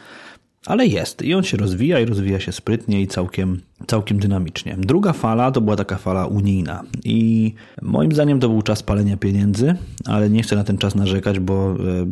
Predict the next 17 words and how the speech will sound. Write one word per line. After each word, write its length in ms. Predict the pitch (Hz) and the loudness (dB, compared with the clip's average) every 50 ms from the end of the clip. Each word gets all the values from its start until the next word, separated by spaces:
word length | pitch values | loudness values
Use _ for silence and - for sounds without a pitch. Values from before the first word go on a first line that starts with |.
| 101 - | -4 -4
myślę, 380 | 127 117 98 98 101 - 95 92 | -2 -2 0 -2 -2 -2 -2 -2
że 120 | 90 95 90 90 90 90 95 98 98 | -2 -2 -2 -4 -4 -6 -6 -6 -4
wiele 560 | 98 98 98 98 95 95 98 98 95 92 92 | -2 0 0 0 0 0 0 0 0 -2 -2
osób 440 | 95 95 95 - - 98 90 - - | -2 -4 -4 -2 -4 -4 -4 -4 -6
z 120 | 98 98 | -4 -2
branży 600 | 90 90 87 90 95 95 95 92 92 95 92 92 | -2 -2 -2 -2 -2 -2 -2 -2 -2 -2 -2 -2
grzało 420 | 85 90 92 90 98 92 92 90 90 | -4 -4 -4 -4 -2 -2 -2 -2 -4
sobie 440 | - - 90 87 87 90 90 90 | -4 -6 -6 -4 -4 -2 -2 -2
ręce 340 | 87 90 87 90 - - 90 | -2 -4 -4 -4 -4 -6 -6
przy 180 | 87 - - 87 | -6 -6 -10 -8
tym 200 | - 92 85 92 | -6 -4 -4 -4
ognisku, 580 | 95 101 104 95 95 - - - 110 151 151 - - - - | -2 -2 -2 -4 -4 -6 -4 -2 -2 -2 -2 -6 -10 -6 -4
więc 200 | 120 107 98 107 | -2 -2 0 0
nie 100 | 107 104 | 0 0
ma 100 | 104 104 | 0 0
co 100 | 104 101 | 0 -2
dyskutować. 600 | 98 95 - - 107 - 98 90 - - - - | -2 -2 -2 -4 -4 -4 -4 -6 -6 -10 -14 -18